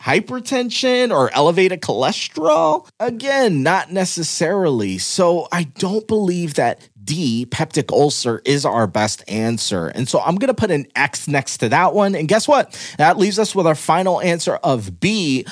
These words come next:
unstable angina pectoris. You know, for those of you who got this one correct, congratulations. Let me back up a little bit. Quick recap here. Unstable angina is when a patient has chest pain at rest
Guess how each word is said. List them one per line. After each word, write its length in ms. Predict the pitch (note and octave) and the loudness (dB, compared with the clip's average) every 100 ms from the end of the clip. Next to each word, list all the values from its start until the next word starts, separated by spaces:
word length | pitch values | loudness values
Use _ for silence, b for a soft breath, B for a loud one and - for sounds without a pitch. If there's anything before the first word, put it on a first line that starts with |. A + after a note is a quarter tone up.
| B - | B -2
unstable 720 | D#3 F3+ - F3 E3 D#3 D3+ - | 0 0 -2 2 2 0 -4 -2
angina 520 | C#3+ C#3 C#3 C3+ B2+ | -2 2 2 2 0
pectoris. 920 | - A2 - - C#3+ B2+ F#2+ G2 - B B - | 0 -4 -4 0 2 2 0 -4 -8 B B -2
You 100 | D3+ | 0
know, 100 | C#3+ | 0
for 280 | E3+ D#3 | 2 4
those 260 | D3 E3+ E3+ | 4 2 2
of 80 | F3 | 0
you 120 | F3 | 0
who 80 | D#3+ | 2
got 200 | D#3+ D#3 | 2 2
this 160 | D#3+ - | -2 -2
one 220 | E3 D3+ | -2 -2
correct, 360 | - D#3+ C#3+ | 0 0 2
congratulations. 1200 | C#3+ A#2+ D3+ D#3 D#3 B2+ C3 E3+ F3+ C#3 A#2 A2+ C#3+ | -2 -2 0 2 0 -2 0 -2 -2 -2 -2 -2 0
Let 140 | E3+ | -2
me 80 | B3+ | 0
back 340 | F3 D3 E3 | 0 0 2
up 160 | F3 F3+ | 0 2
a 20 | |
little 280 | G3 B2 G#2+ | 2 2 0
bit. 240 | G#2+ G2 | 0 -4
Quick 220 | - G3 - | -2 -4 -2
recap 520 | B2 G2+ - F#2+ F#2 | -4 -4 0 -2 0
here. 260 | G#2+ F#2+ B B B - | -4 -4 B B B -2
Unstable 600 | G3 G#3+ - A3+ G#3+ G3 | 0 0 -2 0 0 0
angina 720 | D3+ C3+ A#2 C#3+ C#3+ C3+ B2 G#2+ | 0 0 2 2 2 2 0 0
is 180 | B2 B2+ | -2 0
when 220 | C#3 E3 | -2 -2
a 60 | |
patient 580 | E3 C3+ B2 - B2 A#2 | -4 -4 -4 -2 -4 -6
has 260 | - G2+ - | -6 -6 -4
chest 340 | - B2+ - | -4 -4 -4
pain 200 | - G#2+ | -4 -2
at 160 | F#2 - | -2 0
rest 380 | B2 C3+ B2+ | 2 2 2